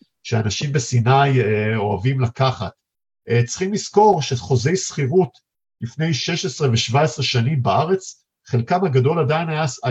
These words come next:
עדיין היה צמוד לדולר. למה? כי המשכירי דירות לא סמכו על השקל בתור מטבע לקבל אותו, ורצו לקבל בדולרים. אז כמובן שחוזקת השקל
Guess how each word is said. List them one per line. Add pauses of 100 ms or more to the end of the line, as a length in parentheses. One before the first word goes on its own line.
(160)
עדיין
היה
צמוד
לדולר. (420)
למה?
כי
המשכירי
דירות (300)
לא
סמכו
על
השקל
בתור
מטבע
לקבל
אותו, (320)
ורצו
לקבל (200)
בדולרים. (340)
אז
כמובן
שחוזקת
השקל